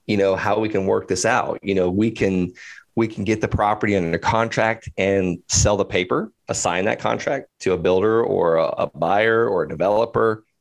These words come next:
or we can, we can buy it with financing from the seller, which is a really cool thing. I love doing that because it keeps my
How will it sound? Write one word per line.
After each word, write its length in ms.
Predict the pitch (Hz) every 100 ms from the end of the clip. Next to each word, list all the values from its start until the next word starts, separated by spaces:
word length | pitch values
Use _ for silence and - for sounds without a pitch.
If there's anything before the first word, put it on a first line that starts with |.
| _ _ _ _ _
or 260 | 139 165 151
we 160 | 123 135
can, 220 | 117 -
we 100 | 120
can 220 | 117 95
buy 300 | 98 104 120
it 200 | 113 - -
with 240 | 101 101
financing 680 | - 95 110 110 107 107 101
from 320 | - 95 101
the 80 | 113
seller, 500 | - 85 92 117 135
which 220 | - 98
is 100 | 95
a 40 | 87
really 280 | 90 98 -
cool 220 | 90 80
thing. 400 | 76 78 98 165
I 100 | 92
love 300 | 90 92 101
doing 260 | 98 87 78
that 200 | 87 92
because 500 | 85 - 87 80 - _ _ -
it 80 |
keeps 240 | 87 110
my 120 | -